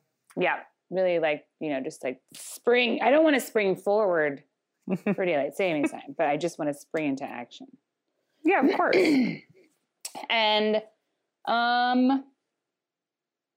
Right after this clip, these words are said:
Speaker 1: yeah, like, um, I guess pogo sticks are cool, like, the springy thing that you, they involve springs, so.
Speaker 2: Pogo
Speaker 1: Hot
Speaker 2: sticks are
Speaker 1: springs.
Speaker 2: great. They're dan-, they're dangerous for your genitals.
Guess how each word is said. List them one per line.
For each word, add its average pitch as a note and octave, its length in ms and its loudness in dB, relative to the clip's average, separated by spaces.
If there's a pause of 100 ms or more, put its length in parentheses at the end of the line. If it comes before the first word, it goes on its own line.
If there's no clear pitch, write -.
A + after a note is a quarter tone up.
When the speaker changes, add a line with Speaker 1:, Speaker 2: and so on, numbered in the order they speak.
(420)
Speaker 1:
yeah, F4 260 2
like, E4 180 2 (100)
um, A#3+ 300 -2
I A#3 80 0
guess D#4 300 -2 (100)
pogo B3 400 2
sticks F3+ 280 -2
are F3 120 0
cool, F3 260 2
like, F3 240 2
the F3 180 0
springy F3 680 -2 (340)
thing D#3+ 220 -2
that D#3 100 -2
you, D#3+ 200 -4
they E3 160 -2
involve D3+ 300 -4
springs, - 600 -10
so. - 380 -6 (1040)
Speaker 2:
Pogo B3+ 200 4
Speaker 1:
Hot D#4 80 2
Speaker 2:
sticks E4+ 180 0
are - 20 4
Speaker 1:
springs. D4+ 200 4
Speaker 2:
great. G3+ 260 2
They're F#3+ 140 4
dan-, F#3 320 0
they're G3 160 0
dangerous F3+ 480 0
for D#3+ 100 0
your D3+ 100 2
genitals. C#3+ 500 -2